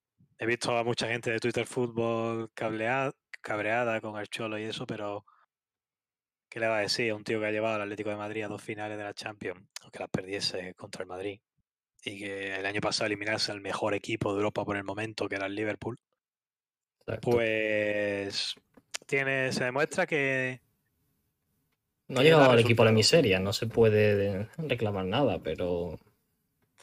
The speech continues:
Speaker 2: esta forma de jugar tiene sus consecuencias también, ¿no? No todo le puede salir bien.
Speaker 1: Hombre, claro,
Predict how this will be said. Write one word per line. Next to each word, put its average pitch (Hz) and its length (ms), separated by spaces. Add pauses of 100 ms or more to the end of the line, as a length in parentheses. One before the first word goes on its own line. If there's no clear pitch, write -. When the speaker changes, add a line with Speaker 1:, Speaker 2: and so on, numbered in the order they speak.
(200)
Speaker 2:
esta - 200
forma 107 260
de 107 40
jugar 107 280
tiene 113 160
sus 113 140
consecuencias 107 500
también, 95 420
¿no? 110 400 (1600)
No - 100
todo 110 160
le 101 80
puede 104 140
salir 98 260
bien. 123 220 (1040)
Speaker 1:
Hombre, 113 240
claro, 110 280